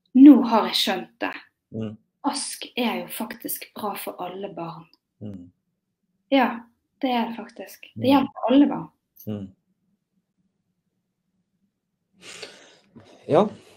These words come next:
Speaker 2: det, det er jo akkurat det du sier, det hjelper jo alle barn. Det blir jo kanskje ofte forbundet med noen form for, eh, barn og brukere, men det, det er jo noe som, det er jo enten alternativ eller supplerende, ikke sant? Eh, ofte på vei til et talespråk, eller en erstatning for et talespråk, eh, hvis du,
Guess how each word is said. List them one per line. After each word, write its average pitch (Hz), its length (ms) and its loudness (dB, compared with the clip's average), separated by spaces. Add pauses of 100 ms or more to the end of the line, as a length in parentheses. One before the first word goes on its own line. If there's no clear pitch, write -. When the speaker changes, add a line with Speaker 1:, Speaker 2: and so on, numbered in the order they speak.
(360)
Speaker 2:
det, 180 200 6
det 170 60 2
er 156 80 10
jo 131 80 10
akkurat 147 220 2
det 143 120 6
du 131 60 -2
sier, 139 160 6
det 135 120 8
hjelper 123 240 4
jo - 100 2
alle 101 160 2
barn. 123 240 0 (100)
Det 127 200 0 (120)
blir 113 200 4
jo 113 100 2
kanskje 123 260 -2
ofte 107 300 0
forbundet 95 460 -2
med 110 180 0
noen 95 280 0
form 117 280 4
for, 127 260 4
eh, 127 160 6
barn 113 320 6
og 113 60 2
brukere, 107 300 2
men 110 140 0
det, 107 300 2
det 104 140 2
er 92 60 2
jo 98 100 -2
noe 110 160 2
som, 101 220 -2 (680)
det 117 80 8
er 113 60 10
jo 131 100 12
enten 117 240 4
alternativ 110 460 4
eller 104 160 6
supplerende, 87 500 0
ikke 98 140 -4
sant? 104 260 -6
Eh, 107 160 2
ofte 107 400 0
på 120 100 4
vei 101 180 6 (100)
til 92 240 4
et 90 80 -2
talespråk, 95 580 6
eller 104 240 8
en 101 140 2
erstatning 87 400 0
for 92 100 4
et - 80 -2
talespråk, 92 540 2
eh, 101 180 6
hvis 95 160 0
du, 98 80 6